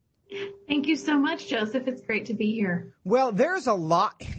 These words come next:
Speaker 2: in here that I want to unpack with you, and, and I'm gonna let you play shrink a little bit, um,
Speaker 1: <laughs>
Speaker 2: today, because I think that's really what we're trying to understand is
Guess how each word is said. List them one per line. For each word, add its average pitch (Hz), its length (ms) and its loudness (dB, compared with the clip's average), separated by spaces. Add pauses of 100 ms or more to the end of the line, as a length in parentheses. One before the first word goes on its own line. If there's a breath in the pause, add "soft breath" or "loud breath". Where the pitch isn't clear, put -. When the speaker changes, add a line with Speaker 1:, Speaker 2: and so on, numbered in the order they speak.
Speaker 2:
in 190 180 -4
here 139 360 -2
that 127 100 0
I 135 60 2
want 175 220 0
to 160 120 -2
unpack 147 540 2
with 131 360 -4
you, 107 280 -8
and, 147 240 -2
and 156 200 -2
I'm 165 140 2
gonna 180 100 0
let 226 240 2
you 196 120 -2
play 175 260 -2
shrink 214 480 -4
a 160 60 0
little 127 260 2
bit, 107 340 -4 (360 soft breath)
um, 127 240 -2
Speaker 1:
<laughs> - 20 -4
Speaker 2:
today, 139 300 2
because 131 260 -2
I 151 80 4
think 214 240 -2
that's 185 220 0
really 190 240 2
what 165 180 -2
we're 143 100 -2
trying 170 280 -6
to 147 100 -4
understand 160 640 -4
is 127 240 -2